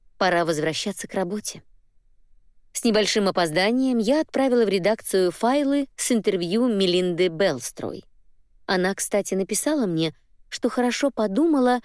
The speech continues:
и не стала бы нажимать на кнопку, будь у нее выбор. То есть осталась бы при своем биполярном расстройстве,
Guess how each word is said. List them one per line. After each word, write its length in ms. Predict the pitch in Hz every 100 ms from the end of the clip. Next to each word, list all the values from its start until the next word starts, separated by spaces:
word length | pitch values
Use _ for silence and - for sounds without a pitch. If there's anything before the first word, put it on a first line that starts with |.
| - - _ -
и 120 | - 302
не 180 | 302
стала 500 | 302 - 311 240 151
бы 200 | 143 151
нажимать 680 | 151 151 165 156 202 233 - -
на 160 | 220
кнопку, 680 | - 240 233 139 - - - _ - _ _ -
будь 300 | 156 139 147
у 20 |
нее 340 | 147 147 170
выбор. 440 | 160 160 - - - _ - _ _ -
То 140 | - 240
есть 420 | 240 220 - - - - -
осталась 680 | 220 - - 285 294 208 160
бы 160 | 156
при 160 | 156 196
своем 500 | - 180 180 247 240
биполярном 680 | 214 202 196 220 233 214 208
расстройстве, 800 | 220 - - 269 170 - -